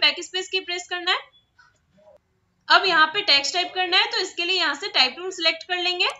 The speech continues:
font आप देख सकते हैं timeline करके जो font है वो यूज कर रही हूँ मैं, आप चाहे तो कोई भी font use कर सकते हैं। तो जो भी font आपको यूज करना है उसे select कर लेना है और फिर यहाँ पे click करेंगे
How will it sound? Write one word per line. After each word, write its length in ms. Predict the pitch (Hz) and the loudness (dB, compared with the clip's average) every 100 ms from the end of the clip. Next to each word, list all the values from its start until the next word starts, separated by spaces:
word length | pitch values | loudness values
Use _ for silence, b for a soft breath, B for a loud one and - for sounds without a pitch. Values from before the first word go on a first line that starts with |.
| _ _ _ _ _ _ _ _ _ _ _ _ _ _ _ _ - | _ _ _ _ _ _ _ _ _ _ _ _ _ _ _ _ -10
font 280 | 294 349 370 | -4 0 4
आप 100 | 403 285 | 4 4
देख 160 | 311 | -2
सकते 260 | 370 359 403 | -4 -8 -2
हैं 180 | 453 466 | 0 2
timeline 440 | 294 302 349 381 | 2 2 0 -2
करके 240 | 370 370 381 | -2 -4 -4
जो 120 | 381 | -6
font 320 | 370 320 339 | -6 -6 -4
है 60 | 403 | -4
वो 160 | 370 330 | -2 -2
यूज 240 | 349 349 | -2 -4
कर 180 | 381 370 | -2 -2
रही 80 | 381 | 0
हूँ 80 | |
मैं, 80 | 427 | 2
आप 180 | 415 302 | 2 2
चाहे 140 | 330 330 | -2 -4
तो 100 | 370 | -6
कोई 180 | 330 330 | -6 -6
भी 120 | 392 | -6
font 260 | 370 320 381 | -6 -6 -4
use 240 | 339 349 | -4 -4
कर 180 | - 330 | -4 -4
सकते 340 | 320 277 - 247 | -4 -8 -6 -4
हैं। 200 | 226 214 _ | -4 -6 _
तो 80 | 269 | -12
जो 160 | 262 277 | -8 -6
भी 120 | 415 | -6
font 260 | 415 403 392 | -4 -2 0
आपको 200 | 381 415 | 0 0
यूज 260 | 370 349 339 | -6 -6 -8
करना 240 | 392 370 | -6 -4
है 80 | 427 | -4
उसे 160 | 415 381 | -6 -8
select 360 | 320 - - | -4 -4 -6
कर 80 | 359 | -8
लेना 240 | 359 359 359 | -4 -2 -4
है 120 | 523 - _ _ _ _ _ _ _ - | -6 -10 _ _ _ _ _ _ _ 0
और 160 | 294 | 0
फिर 200 | 285 466 | 2 2
यहाँ 240 | 392 320 294 | 4 4 2
पे 100 | 392 | 2
click 260 | 403 370 339 | -2 -2 -4
करेंगे 340 | 381 381 370 | -4 -2 -2